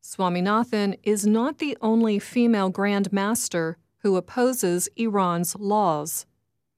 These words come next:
In October, Iranian national Dorsa Dorakhshani was barred from playing in the country or for the national team after she played in a tournament in Gibraltar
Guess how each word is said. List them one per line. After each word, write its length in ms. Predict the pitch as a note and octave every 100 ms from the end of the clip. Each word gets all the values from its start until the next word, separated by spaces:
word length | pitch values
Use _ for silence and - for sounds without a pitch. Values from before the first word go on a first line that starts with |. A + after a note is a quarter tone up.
| _ _ _ _ _ _ _ _ _ _ _ _ -
In 140 | F3+
October, 720 | E3 - - A#3 A3+ G3+ F#3+ - _ -
Iranian 760 | G3+ F#3 G3+ A3 G#3+ G3+ G3
national 680 | G3 G3 A3+ - F#3 F3 F3 _
Dorsa 600 | G3+ G#3 A3+ B3 D4 C#4+ -
Dorakhshani 800 | G3+ F#3+ G#3 G#3+ A#3+ A3 G3+ F#3+ -
was 160 | F3+ E3
barred 420 | - G3+ A3+ G3+
from 260 | - G#3 G3
playing 440 | - C#4 A3 F#3+
in 140 | F#3+
the 80 | F#3+
country 640 | F#3+ A#3 A3 - E3+ - - _ _ _ _ -
or 300 | C4 G3 F#3+
for 260 | - G#3
the 140 | G3+ G3
national 500 | F#3+ E3+ - F3 E3+
team 540 | - B3+ G3 D#3+ E3+ - _ _ _ _ _ _
after 380 | F3+ F3+ - F#3+
she 220 | - F#3
played 400 | - G#3+ G3+ G3+
in 180 | G3 F#3
a 80 |
tournament 720 | E3+ - C#4 C#4 F#3 F3+ F#3 -
in 140 | G3+
Gibraltar 800 | F#3 F3 G#3 A3+ A#3+ - F3 F3